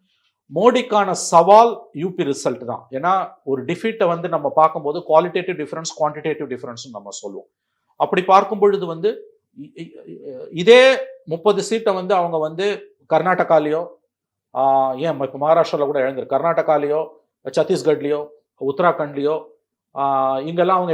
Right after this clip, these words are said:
இழந்திருந்தாங்கன்னா அதை பெருசா கவலைப்பட தேவையில்லை. I mean, in the sense that பெருசுபடுத்த தேவையில்லை. But யூ பியில இழக்கிறாங்கன்னா அதுல அது செ-, அது உணர்த்தக்கூடிய செய்தி என்பது, ஆ, பலவிதமான செய்திகள் உணர்த்துது. ஏன்னா யூ பியில வந்து அங்க இன்னைக்கு பவர்ஃபுல்லா இருக்கக்கூடியவர் யோகி ஆதித்யநாத்,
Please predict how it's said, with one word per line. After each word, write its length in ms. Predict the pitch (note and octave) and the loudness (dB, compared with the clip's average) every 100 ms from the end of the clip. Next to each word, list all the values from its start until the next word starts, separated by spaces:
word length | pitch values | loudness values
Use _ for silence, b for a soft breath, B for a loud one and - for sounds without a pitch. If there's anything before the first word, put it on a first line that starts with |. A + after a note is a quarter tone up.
| D#3+ | 0
இழந்திருந்தாங்கன்னா 520 | F3 E3+ D3+ D3+ E3 | 0 -2 -2 -4 -2
அதை 80 | C#3+ | -2
பெருசா 320 | D3+ D3 D#3+ | -2 0 -2
கவலைப்பட 340 | C#3+ D3 C3+ | 0 -2 -2
தேவையில்லை. 380 | B2 A2+ F#2+ F2+ - | -4 -4 -6 -10 -8
I 100 | C#3+ | -8
mean, 240 | D3+ E3+ | -2 -2
in 80 | D#3+ | -2
the 40 | D3+ | -4
sense 220 | G#3 F#3 | -4 -6
that 120 | F#3 - | -10 -4
பெருசுபடுத்த 480 | F#3+ F3+ F3+ C#3+ - | -4 -4 -6 -6 -6
தேவையில்லை. 340 | A#2 G#2+ - _ _ _ _ - | -8 -10 -14 _ _ _ _ -4
But 180 | F3+ - | -4 -4
யூ 240 | F#3 A3+ C4 | -2 -2 2
பியில 180 | C4+ A3+ | 6 6
இழக்கிறாங்கன்னா 520 | F#3+ G3+ F#3 E3+ E3 G3+ | 6 4 2 2 0 0
அதுல 280 | E3+ D3+ | 2 0
அது 220 | C#3 D3 D#3 | 0 -2 -2
செ-, 200 | - - | -6 -4
அது 260 | D#3+ E3+ | -2 0
உணர்த்தக்கூடிய 420 | A3+ A3+ G#3 F3+ | 0 0 -4 -4
செய்தி 320 | D#3 - G#3 F#3+ | -6 0 0 0
என்பது, 540 | E3 C#3 E3+ - _ _ _ - | -4 -6 -8 -12 _ _ _ -20
ஆ, 240 | G2+ F#2+ _ | -20 -20 _
பலவிதமான 560 | D#3+ F#3+ F#3+ F#3 E3+ D3 | 2 4 2 0 -2 -2
செய்திகள் 360 | D3 C#3 B2 | -6 -6 -8
உணர்த்துது. 280 | A#2 B2 A2+ | -8 -10 -8
ஏன்னா 240 | B2 D#3+ - b b - | -8 -8 -12 b b -4
யூ 240 | E3 A3 | -2 0
பியில 260 | A3 G3+ F3 | 4 4 4
வந்து 460 | F3 F#3 G#3 - - | -2 -4 -6 -8 -10
அங்க 380 | C#3+ E3+ D#3+ | -4 -2 0
இன்னைக்கு 320 | D#3 D3+ C#3+ C#3+ | -2 -6 -8 2
பவர்ஃபுல்லா 440 | D#3+ F3+ F#3+ F3 D#3 | 4 4 0 2 2
இருக்கக்கூடியவர் 480 | D3+ D3 C3 C#3+ C#3+ | 2 -4 -4 -4 -2
யோகி 240 | D3 C3 | -4 -2
ஆதித்யநாத், 440 | A#2+ A#2 G#2+ F2+ | -2 -4 -10 -14